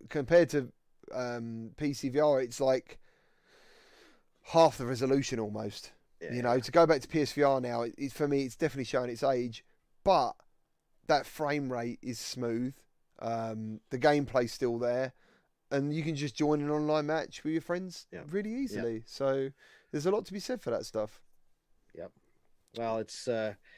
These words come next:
Speaker 2: it's unfortunate because I personally, I have actually not played online, um, because I've just been having fun with the story part of it. Um, but I,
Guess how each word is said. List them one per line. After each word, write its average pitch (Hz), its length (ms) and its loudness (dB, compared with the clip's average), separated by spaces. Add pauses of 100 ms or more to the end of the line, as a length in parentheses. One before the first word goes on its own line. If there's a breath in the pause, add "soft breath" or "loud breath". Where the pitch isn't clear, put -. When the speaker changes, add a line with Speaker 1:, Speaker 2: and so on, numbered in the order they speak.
(140 soft breath)
Speaker 2:
it's 127 140 -4
unfortunate 143 640 2
because 123 380 0
I 156 160 6
personally, 175 560 2
I 131 200 0
have 180 100 6
actually 170 260 0
not 131 220 -4
played 131 200 2
online, 117 520 -2 (420 soft breath)
um, 107 340 -2
because 113 400 -4
I've 110 240 -2
just 120 180 -2
been 120 100 -2
having 110 200 -2
fun 113 160 -4
with 110 80 0
the 101 60 -6
story 117 320 0
part 139 200 0
of 143 80 2
it. 165 140 2 (500 soft breath)
Um, 104 540 -2 (400)
but 123 480 2 (1000)
I, 127 400 4